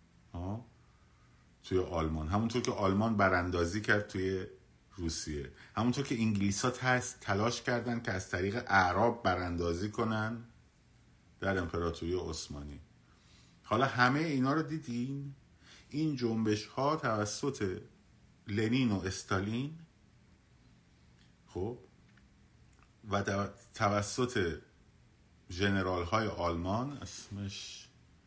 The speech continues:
زا-، زکت بود، آره، رئیس ارت-، ارتش آلمان هزار نهصد و بیست، که ارتباط داشتن با، با، و لودندورف. خب، ژنرال لودندورف خیلی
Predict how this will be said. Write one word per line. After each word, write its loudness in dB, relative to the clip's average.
زا-، -10
زکت -14
بود، -20
آره، -14
رئیس -8
ارت-، -10
ارتش -12
آلمان -8
هزار -10
نهصد -12
و -14
بیست، -16
که 2
ارتباط 2
داشتن -2
با، -6
با، -2
و 2
لودندورف. 2
خب، -12
ژنرال -8
لودندورف -4
خیلی -10